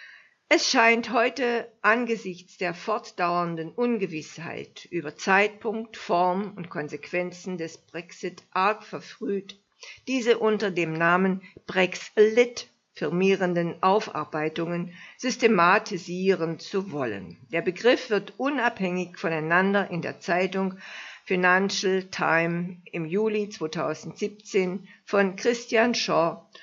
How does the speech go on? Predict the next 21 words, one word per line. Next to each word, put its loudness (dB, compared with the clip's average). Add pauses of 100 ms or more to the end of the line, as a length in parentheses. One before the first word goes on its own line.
(260)
in 4
der 8
von -8
Robert 4
Eaglestone -2
herausgegebenen 0
Textsammlung -6
Brexit -4
and -6
Literature -2 (420)
zweitausendachtzehn 0
verwendet. -8 (720)
Trotzdem -2
möchte 0
ich -6
im -2
Folgenden, -4 (100)
ohne 4
Anspruch -4
auf -6
Vollständigkeit 2